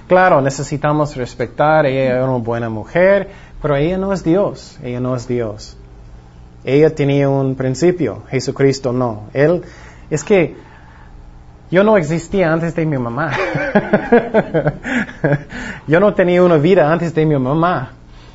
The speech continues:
Mi, yo estaba en el hospital y nací con mi mamá.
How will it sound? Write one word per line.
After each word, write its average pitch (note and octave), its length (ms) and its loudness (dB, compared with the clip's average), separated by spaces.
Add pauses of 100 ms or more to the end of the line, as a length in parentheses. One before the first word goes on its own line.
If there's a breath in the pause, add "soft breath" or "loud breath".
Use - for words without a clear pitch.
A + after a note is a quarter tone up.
(320 loud breath)
Mi, C#3+ 340 -2
yo D3 140 2
estaba F#3 260 2
en E3+ 40 4
el D#3 60 6
hospital D#3 580 2
y B2+ 200 -2 (680)
nací C3+ 680 0
con F3+ 180 0
mi E3 80 2
mamá. D#3+ 460 0